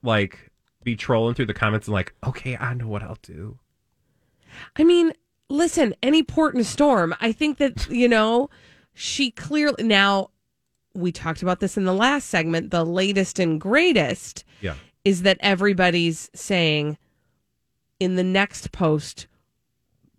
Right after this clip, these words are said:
Speaker 2: "Bring fruit."
Speaker 1: Yes, bring fruit.
Speaker 2: Post fruit
Speaker 1: Post
Speaker 2: if you're
Speaker 1: fruit.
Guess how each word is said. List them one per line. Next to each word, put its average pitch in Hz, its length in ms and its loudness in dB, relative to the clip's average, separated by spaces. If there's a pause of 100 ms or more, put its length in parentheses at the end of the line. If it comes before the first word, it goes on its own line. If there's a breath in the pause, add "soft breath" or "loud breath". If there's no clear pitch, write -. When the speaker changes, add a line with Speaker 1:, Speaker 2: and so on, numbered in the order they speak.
Speaker 2:
"Bring 170 300 2
fruit." 208 600 2
Speaker 1:
Yes, 123 340 0
bring 104 280 -4
fruit. - 580 -6 (440)
Speaker 2:
Post 220 400 0
fruit 247 440 0
Speaker 1:
Post - 200 0
Speaker 2:
if 190 140 -6
you're 190 180 2
Speaker 1:
fruit. 190 60 2